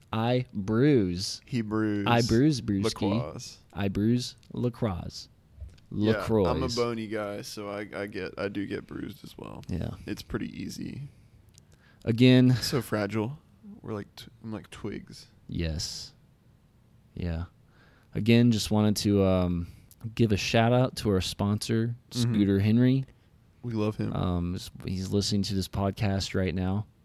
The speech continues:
Speaker 1: He's my dog.
Speaker 2: We love
Speaker 1: He's
Speaker 2: Scooter
Speaker 1: a good
Speaker 2: Henry.
Speaker 1: boy. Also, for any of you wondering what breed he is, he's a German short-haired pointer.
Speaker 2: Wow.
Speaker 1: He's an awesome
Speaker 2: What
Speaker 1: dog.
Speaker 2: breed is he?
Speaker 1: What breed is he?
Speaker 2: Is he a very good boy?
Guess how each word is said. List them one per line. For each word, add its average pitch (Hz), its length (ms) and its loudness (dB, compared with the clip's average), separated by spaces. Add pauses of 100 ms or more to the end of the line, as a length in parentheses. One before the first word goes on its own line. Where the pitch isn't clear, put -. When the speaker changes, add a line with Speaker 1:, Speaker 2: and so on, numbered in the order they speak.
(260)
Speaker 1:
He's 92 200 -4
my 82 120 -2
dog. 87 320 -2 (220)
Speaker 2:
We 117 120 -2
love 110 180 0
Speaker 1:
He's 131 120 -2
Speaker 2:
Scooter 104 200 0
Speaker 1:
a - 20 4
good 107 100 -2
Speaker 2:
Henry. 82 240 2
Speaker 1:
boy. - 40 -8 (840)
Also, 87 680 2
for - 180 -6
any 101 100 0
of 101 60 0
you 98 140 0
wondering 92 360 2
what 85 220 0
breed 92 320 0
he 110 200 0
is, 127 300 -2
he's 104 200 -6
a - 140 -6
German 113 480 4
short-haired 98 680 -2
pointer. - 540 -2 (260)
Speaker 2:
Wow. 120 420 -10
Speaker 1:
He's - 120 -18
an - 140 -18
awesome 101 340 -4
Speaker 2:
What 98 100 4
Speaker 1:
dog. - 60 -2
Speaker 2:
breed 160 240 2
is 107 160 -2
he? - 180 -10 (320)
Speaker 1:
What - 220 0
breed 156 320 4
is 87 160 2
he? 80 320 -4 (520)
Speaker 2:
Is 127 180 2
he 139 440 -2 (100)
a 113 80 0
very 101 380 -2
good 143 220 -6
boy? 190 320 -4